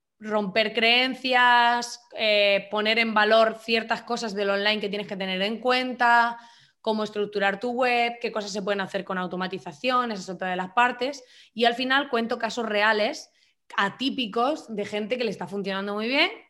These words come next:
y que, y que no tiene nada que ver con lo típico que te cuentan y, y va, pues, hilando todo eso. O sea, es como ese proceso para espabilar a cualquier freelance, para decir,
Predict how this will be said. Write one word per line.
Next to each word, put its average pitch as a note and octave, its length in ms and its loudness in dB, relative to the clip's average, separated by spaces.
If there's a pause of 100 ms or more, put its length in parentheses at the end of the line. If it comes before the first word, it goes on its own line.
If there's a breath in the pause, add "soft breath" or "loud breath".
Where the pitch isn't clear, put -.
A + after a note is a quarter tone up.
(140)
y A3+ 200 -4
que, F#3+ 540 2
y G3+ 120 -4
que G#3 120 -2
no G3 120 -4
tiene A3 200 -2
nada G#3+ 140 2
que A3 80 -4
ver A#3 180 -2
con A#3+ 120 0
lo G3+ 120 -2
típico G#3 300 -4
que G3 120 -4
te F#3+ 160 -8
cuentan B3+ 500 0 (640)
y, F3+ 560 -2
y G3 120 -4
va, F3+ 380 0
pues, A#3 180 -6
hilando G3 360 -4
todo G#3 180 -2
eso. G3+ 400 -4
O G#3 40 -10
sea, F3 440 -4
es G3+ 160 -2
como A3+ 500 0 (340 loud breath)
ese C#4 320 2
proceso C#4+ 580 -2
para A3+ 160 4
espabilar G#3 580 4
a D4 120 4
cualquier B3 460 2
freelance, C#4 680 2
para A3+ 200 4
decir, G#3 580 0